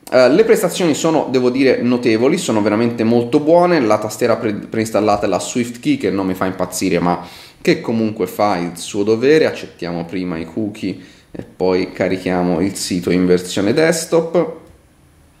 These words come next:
Ci siamo quasi. Scorriamo un po'.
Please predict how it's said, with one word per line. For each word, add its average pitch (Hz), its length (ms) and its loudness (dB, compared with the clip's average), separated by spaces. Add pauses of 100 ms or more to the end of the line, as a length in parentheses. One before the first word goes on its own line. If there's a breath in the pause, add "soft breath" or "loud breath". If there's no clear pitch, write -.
(680 soft breath)
Ci - 100 -10
siamo 82 320 -4
quasi. 143 720 0 (960)
Scorriamo 87 560 -2
un 107 200 -4
po'. - 460 0